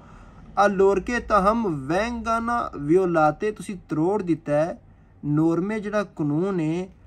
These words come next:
ਕੌਣ ਤੇਮ ਪਲਾਤੇ ਮੁਕੰਮਲ ਕੋਦੀ ਚੇ ਪੈਨਾਲੇ, ਮੁਕੰਮਲ ਜੇਲ ਦਾ ਕਾਨੂੰਨ ਤੁਸੀਂ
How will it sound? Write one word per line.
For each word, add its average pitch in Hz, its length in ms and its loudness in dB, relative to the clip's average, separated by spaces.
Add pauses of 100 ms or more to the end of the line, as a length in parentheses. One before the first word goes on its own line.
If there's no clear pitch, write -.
(220)
ਕੌਣ 240 280 -2
ਤੇਮ 214 380 -6
ਪਲਾਤੇ 170 480 -2
ਮੁਕੰਮਲ 208 720 -4
ਕੋਦੀ 196 380 -6
ਚੇ 208 180 -8
ਪੈਨਾਲੇ, 156 580 -2 (320)
ਮੁਕੰਮਲ 196 640 -6
ਜੇਲ 190 400 2
ਦਾ 196 180 2
ਕਾਨੂੰਨ 175 440 -2
ਤੁਸੀਂ 175 220 -10